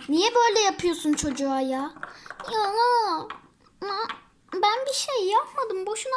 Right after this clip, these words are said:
bana suç atmayın. He, yapmadın zaten. Ne oluyor? Olayı anlatır mısınız bana? Ya hayatım, sen bir gitsene ya.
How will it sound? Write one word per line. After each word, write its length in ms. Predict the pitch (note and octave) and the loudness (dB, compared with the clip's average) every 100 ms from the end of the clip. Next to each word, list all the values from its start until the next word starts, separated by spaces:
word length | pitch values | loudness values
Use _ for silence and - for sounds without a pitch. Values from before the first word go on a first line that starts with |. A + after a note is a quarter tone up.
| C5 | -2
bana 220 | B4 C#5+ | -6 -6
suç 360 | - - - B4 | -12 -14 -6 -4
atmayın. 840 | - - C#5+ A#4 G4+ F4 C#4+ C4+ - _ _ _ _ _ _ - - - _ _ _ _ | -4 -6 -10 -8 -6 -6 -6 -8 -10 _ _ _ _ _ _ -20 -20 -20 _ _ _ _
He, 400 | - D4 D#4 D#4+ | -6 0 2 2
yapmadın 560 | E4 D#4+ E4 D4+ C#4 | 0 0 0 0 0
zaten. 680 | C4 B3 A#3+ A#3+ B3+ B3 B3 - _ _ - - - - - - - | -2 -4 -6 -6 -6 -6 -8 -18 _ _ -20 -20 -20 -20 -20 -20 -6
Ne 80 | C#4+ | 0
oluyor? 580 | D4+ F#4+ D#4 C4+ C4 B3 | 2 2 2 0 -2 -4
Olayı 380 | A#3+ B3+ D4+ D#4+ | -4 -2 -2 2
anlatır 440 | D#4+ D#4 D#4+ D#4+ G4 | 2 0 -4 -2 -2
mısınız 540 | F4+ - B3+ A#3+ A3 | -2 -4 -8 -8 -10
bana? 280 | A#3 A#3+ B3+ - - - - - - - - - - - - _ E4 | -10 -8 -10 -14 -20 -20 -20 -20 -20 -20 -18 -18 -20 -20 -20 _ -2
Ya 280 | E4 E4 | 0 0
hayatım, 460 | D#4+ F4+ G4 G4 D#4 | 0 2 2 0 -6
sen 300 | D4+ F4 F4+ | -2 -2 -2
bir 100 | E4+ | -4
gitsene 560 | F4+ - - G#4 A4 G4 | -6 -4 0 2 2 2
ya. 280 | D#4 D#4 | 4 2